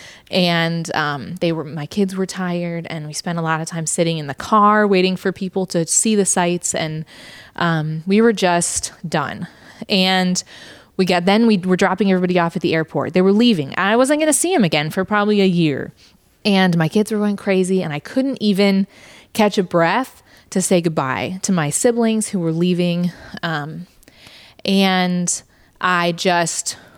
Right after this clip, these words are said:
like, broke down in tears. And I don't, I'm not an emotional person. I don't do that, but I was done. And, uh, I was just super frustrated. And, um, my sister then came and gave me a hug,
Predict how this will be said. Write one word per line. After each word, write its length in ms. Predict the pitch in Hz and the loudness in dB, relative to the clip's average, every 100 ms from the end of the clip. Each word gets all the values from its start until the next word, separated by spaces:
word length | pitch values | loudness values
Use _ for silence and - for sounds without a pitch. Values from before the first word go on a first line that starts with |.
| - | -8
like, 320 | 170 156 170 | -4 -4 -2
broke 200 | 160 156 | -2 0
down 300 | 151 127 - | -2 -4 -6
in 120 | - | -10
tears. 320 | 156 147 143 | -8 -8 -6
And 100 | 175 | -4
I 100 | 196 | -2
don't, 160 | 339 247 | 0 -2
I'm 220 | - 165 220 | -2 0 2
not 160 | 208 | 4
an 80 | 196 | 2
emotional 360 | 185 180 - 185 | 2 2 0 0
person. 280 | 190 - - | 0 0 -2
I 140 | 185 | 0
don't 140 | 196 | 0
do 160 | 180 170 | 0 0
that, 240 | 165 160 | 0 0
but 100 | 165 | 0
I 140 | 165 156 | 0 0
was 180 | 151 143 | -2 -2
done. 300 | 131 - - - - - - | -4 -6 -12 -16 -20 -20 -12
And, 420 | - 180 170 170 165 | -2 2 2 0 2
uh, 240 | 151 143 | 2 2
I 120 | 156 | 0
was 120 | 156 151 | -2 -2
just 220 | 156 - | -4 -2
super 260 | 208 196 | 0 2
frustrated. 720 | 175 170 151 - 160 160 160 | 0 0 -2 -2 0 2 2
And, 260 | 160 147 165 - - - - | 0 -4 -8 -12 -20 -20 -8
um, 260 | 175 151 | -4 -2
my 180 | 160 151 | 0 0
sister 540 | 170 - 320 - 170 160 | 0 2 0 0 0 0
then 320 | 160 160 170 | 0 0 -2
came 280 | - 202 202 | 0 0 2
and 100 | 190 | 2
gave 160 | 175 | 2
me 120 | 185 | 2
a 40 | 175 | 2
hug, 400 | 185 175 143 | 2 2 0